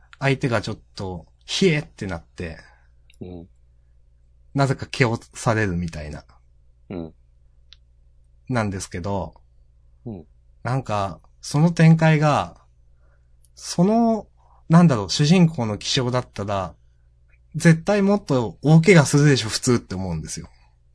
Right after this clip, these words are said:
Speaker 2: ほうほうほう。
Speaker 1: なんか、すごい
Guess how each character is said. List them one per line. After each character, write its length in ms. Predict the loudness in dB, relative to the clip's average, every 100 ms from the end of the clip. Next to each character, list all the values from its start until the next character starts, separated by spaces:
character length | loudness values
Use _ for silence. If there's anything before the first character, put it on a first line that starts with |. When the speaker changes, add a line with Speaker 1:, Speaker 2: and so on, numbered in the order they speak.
| _ _ _ _ _ _ _
Speaker 2:
ほ 120 | -6
う 20 |
ほ 220 | -6 -14
う 140 | -18 _
ほ 180 | -18 -18
う。 140 | _ _ _ _ _ _ _
Speaker 1:
な 140 | -8 -6
ん 60 |
か、 240 | -10 -14 -16 _ _ _ _ _ _ _ -8
す 160 | -2
ご 260 | 0 2 2
い 380 | 0 -2 -10